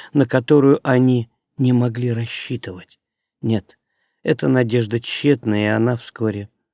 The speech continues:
поняла это. Между прибывшими и людьми Тексера должно было бы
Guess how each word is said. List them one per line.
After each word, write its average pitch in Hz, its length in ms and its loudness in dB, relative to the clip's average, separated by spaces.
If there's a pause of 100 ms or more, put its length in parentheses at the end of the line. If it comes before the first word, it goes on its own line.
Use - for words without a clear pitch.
(340)
поняла 107 540 0
это. - 380 -10 (600)
Между 143 340 2
прибывшими 131 880 2
и - 400 -2
людьми 120 460 2
Тексера 147 580 0 (320)
должно 147 500 4
было 151 300 6
бы 139 300 4